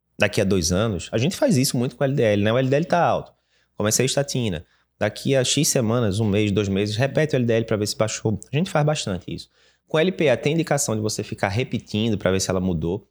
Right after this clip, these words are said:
Não, não tem. O que se viu é que de uma, é, dosagem pra outra, os níveis mudavam muito pouco, na verdade, né? Porque noventa por cento, mais ou menos, da, dos níveis da L P A são definidos geneticamente, ou seja, não vão mudar mesmo ao longo da vida. A variação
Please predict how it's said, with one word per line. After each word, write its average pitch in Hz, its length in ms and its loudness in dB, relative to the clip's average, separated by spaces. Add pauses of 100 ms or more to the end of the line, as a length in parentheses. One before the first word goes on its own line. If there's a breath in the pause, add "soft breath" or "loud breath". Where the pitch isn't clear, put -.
(240)
Não, 107 320 2
não 113 160 0
tem. 85 260 -4
O 85 40 -6
que - 80 -10
se - 140 -4
viu 113 200 -2
é 113 60 -2
que 113 140 -2
de 101 160 0
uma, 165 360 -2
é, 95 120 -2
dosagem 92 440 0
pra 98 200 0
outra, 98 420 -2 (300 loud breath)
os 139 180 0
níveis 127 320 0
mudavam 113 400 2
muito 131 240 -2
pouco, - 420 -4 (160)
na 85 120 -2
verdade, 78 480 -2
né? 113 100 -4 (300 soft breath)
Porque 247 260 0
noventa 170 380 0
por 208 120 -4
cento, 135 300 -2
mais 120 160 -2
ou 113 80 -2
menos, 101 260 -2
da, 98 340 2
dos 110 300 0
níveis 113 280 0
da 113 60 2
L 107 100 0
P 98 180 2
A 98 160 2
são 151 260 0
definidos 143 600 0 (100)
geneticamente, 156 800 0
ou - 20 -2
seja, 123 240 2
não 233 140 0
vão 214 120 2
mudar 156 300 2
mesmo 90 300 0
ao 90 60 0
longo 90 140 0
da 90 140 2
vida. 82 300 -4 (180)
A - 80 -4
variação 117 680 0